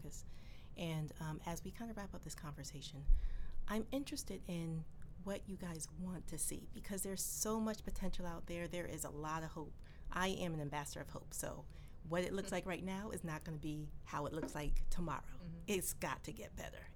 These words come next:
Speaker 1: It's got to be better than this. So what's your, uh, intention to move forward in the hope?
Speaker 2: I think my intention is for more genuineness. Um, I, I think twenty twenty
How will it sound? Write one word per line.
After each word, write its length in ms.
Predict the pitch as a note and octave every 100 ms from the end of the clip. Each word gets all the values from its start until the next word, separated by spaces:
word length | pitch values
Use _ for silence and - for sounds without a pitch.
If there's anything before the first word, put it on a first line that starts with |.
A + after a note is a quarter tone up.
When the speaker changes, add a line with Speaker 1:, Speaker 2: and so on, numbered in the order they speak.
| -
Speaker 1:
It's 200 | G3 F3+
got 200 | - -
to 60 | -
be 100 | G3+
better 200 | G3+ G3
than 140 | - -
this. 160 | - - - -
So 120 | G#3+
what's 260 | G3+ A3 -
your, 280 | G#3+ G3 - -
uh, 60 | E3
intention 560 | G#3 G3 G#3+ A#3 D3+ D3 -
to 80 |
move 160 | E3+ E3+
forward 240 | E3+ D#3+
in 80 | D3+
the 80 | D3+
hope? 260 | D#3+ - - - - - - - - - - - - -
Speaker 2:
I 40 | -
think 260 | G3 B3+ C4
my 100 | D#4+
intention 640 | A#3+ - D#3+ D#3+ F#3+ F3+ -
is 580 | D#3 D3+ D3+ - - - - - -
for 120 | F3 D#3
more 580 | D#3 D#3 D#3+ D#3 D3+ D#3 - - - - - - - - - - - - - - F3
genuineness. 1080 | - E3+ E3+ F3+ C#3 - - E3+ - - - - -
Um, 360 | E3 D#3 D3+ D3+ - - - -
I, 260 | E3 D#3+ E3
I 40 |
think 200 | - F3+
twenty 220 | F3 C#3+
twenty 420 | D3+ C#3+ D3+ D#3+